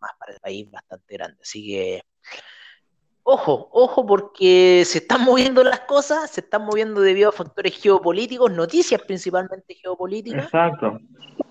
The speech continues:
Speaker 1: Y es lo, lo, lo que, eh, que se estaba hablando siempre, la, el I P C, ¿no? El I P C, eh, eso también ha estado moviendo mucho la situación. Así que
Speaker 2: Sí.
Speaker 1: veamos qué va a pasar.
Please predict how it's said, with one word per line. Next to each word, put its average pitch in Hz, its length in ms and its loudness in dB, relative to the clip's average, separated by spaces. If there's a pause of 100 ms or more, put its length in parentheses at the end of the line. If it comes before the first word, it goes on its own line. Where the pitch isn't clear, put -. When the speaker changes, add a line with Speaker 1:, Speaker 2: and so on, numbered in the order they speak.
(140)
Speaker 1:
Y 175 60 4
es - 180 -6
lo, 147 280 4
lo, 131 360 4
lo 135 160 -2
que, 147 600 0 (180)
eh, 113 440 -8
que 123 100 -16
se - 60 -18
estaba 143 260 -4
hablando 135 260 -4
siempre, - 320 -10 (240)
la, 104 680 -4 (380)
el 120 120 -14
I 123 60 -8
P - 100 -16
C, - 180 -20 (300)
¿no? 143 220 -14 (600)
El 117 80 -18
I 120 60 -8
P 113 100 -10
C, 202 460 -4
eh, 120 320 -16
eso - 160 -14
también 117 340 -10
ha 131 40 -10
estado 131 360 -4
moviendo 123 380 -10
mucho 123 280 -14
la 110 80 -14
situación. - 400 -20 (840)
Así 123 260 -6
que 147 360 6
Speaker 2:
Sí. 156 140 2
Speaker 1:
veamos 151 200 -2
qué - 80 -2
va - 60 0
a - 140 -10
pasar. - 280 -16